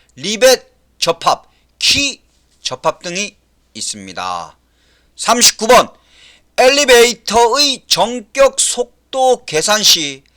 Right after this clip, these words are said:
관련 없는 항목은 편향 도르래입니다. 편향 도르래는 필요 없습니다. 사십 번,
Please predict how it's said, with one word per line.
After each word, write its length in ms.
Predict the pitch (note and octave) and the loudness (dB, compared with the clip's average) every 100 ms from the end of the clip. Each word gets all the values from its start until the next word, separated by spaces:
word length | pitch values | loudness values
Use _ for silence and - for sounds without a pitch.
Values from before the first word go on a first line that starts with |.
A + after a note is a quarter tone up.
| _ _ - | _ _ -10
관련 600 | - A3+ B3+ C4 C4 - _ _ - | -2 -2 2 2 2 0 _ _ -2
없는 600 | A3+ B3 B3 B3 B3+ A#3 _ _ | 0 0 -4 -4 -4 -6 _ _
항목은 680 | - G3+ G3+ G3 E3 C3+ B2 _ _ _ _ | -10 -8 -4 -4 -4 -8 -14 _ _ _ _
편향 580 | - - B3 C4 C4 A3+ _ _ _ _ | -6 -2 2 4 2 0 _ _ _ _
도르래입니다. 1400 | C3+ D3 E3 F3 F#3+ - _ _ A2 G2+ G2 F2+ F2+ - | -12 -8 -6 -2 -4 -6 _ _ -20 -16 -12 -10 -10 -10
편향 540 | - G#3+ C4+ C4 - _ _ _ _ - | -6 0 2 2 0 _ _ _ _ -12
도르래는 720 | C3+ D#3+ F3 F3 D3 B2 A#2 | -8 -4 0 0 -2 -8 -14
필요 420 | - G3+ A#3+ A#3 _ _ _ _ _ - | -12 -2 0 -2 _ _ _ _ _ -18
없습니다. 840 | F2+ - G2+ G2 F#2 F#2 F2+ - _ _ _ _ | -14 -12 -12 -14 -8 -8 -8 -12 _ _ _ _
사십 360 | - A#3+ - - | -2 2 2 2
번, 200 | E3+ | 0